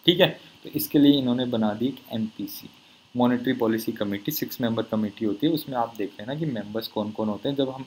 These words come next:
advance में जाएंगे then we will look and in current affairs किसके members कौन कौन से होते हैं। क्लियर है?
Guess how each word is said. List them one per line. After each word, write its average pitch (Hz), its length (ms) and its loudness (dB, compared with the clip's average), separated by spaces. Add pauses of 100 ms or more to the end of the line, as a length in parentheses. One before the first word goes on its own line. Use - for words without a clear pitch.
advance 117 640 0
में 120 140 0
जाएंगे 110 380 0 (460)
then 120 220 4
we 127 140 4
will 117 200 4
look 131 160 6 (760)
and 110 200 0
in 120 140 4
current 113 280 0
affairs 143 300 0
किसके 139 240 -2
members 110 360 0
कौन 110 200 -2
कौन 95 200 -4
से - 140 -6 (320)
होते 98 220 -2
हैं। - 80 -14 (720)
क्लियर 185 220 10
है? 202 220 4